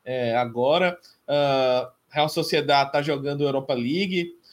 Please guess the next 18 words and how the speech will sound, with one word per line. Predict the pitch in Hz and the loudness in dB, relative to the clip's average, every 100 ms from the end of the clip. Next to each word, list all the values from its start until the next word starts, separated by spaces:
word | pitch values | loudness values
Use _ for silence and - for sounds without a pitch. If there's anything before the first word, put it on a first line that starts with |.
| _ _ - | _ _ -18
Então, | 151 175 | -4 -2
assim, | 190 190 147 | 0 -2 -4
são | - 190 | -2 -2
times | 196 190 190 180 | -2 -4 -2 -4
que | - 165 165 156 | -6 -2 0 2
a | |
gente | 156 170 165 | 2 -2 0
até | 175 165 170 214 233 127 - _ _ | 0 0 0 2 2 0 -6 _ _
cogitava, | - 180 180 196 156 143 139 139 120 - _ _ _ _ | -2 0 0 -2 2 4 4 0 -6 -10 _ _ _ _
quem | 190 196 | -2 0
sabe, | 190 190 175 180 | 0 0 0 2
ali | 170 165 | -2 -4
beliscar | 165 175 170 - 175 | -6 -8 -6 -4 -2
uma | 170 | -2
quarta | 175 160 165 | -4 -4 -2
vaga | 151 156 165 | -2 -2 -2
de | 180 180 | -6 -6
Champions. | 170 165 180 226 247 | -6 -6 -6 -8 -10